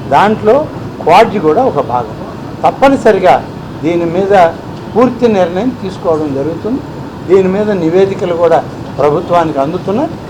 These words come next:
నివేదికల ఆధారంగా తర్వాత అనేక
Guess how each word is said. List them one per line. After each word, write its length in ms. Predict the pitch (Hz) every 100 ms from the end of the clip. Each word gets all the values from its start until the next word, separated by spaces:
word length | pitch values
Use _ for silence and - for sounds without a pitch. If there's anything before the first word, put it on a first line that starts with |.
| - 151
నివేదికల 540 | 170 240 247 247 208
ఆధారంగా 720 | 170 170 170 165 156 147 139 - - - - -
తర్వాత 380 | 175 196 190
అనేక 580 | 185 180 165 160 196 196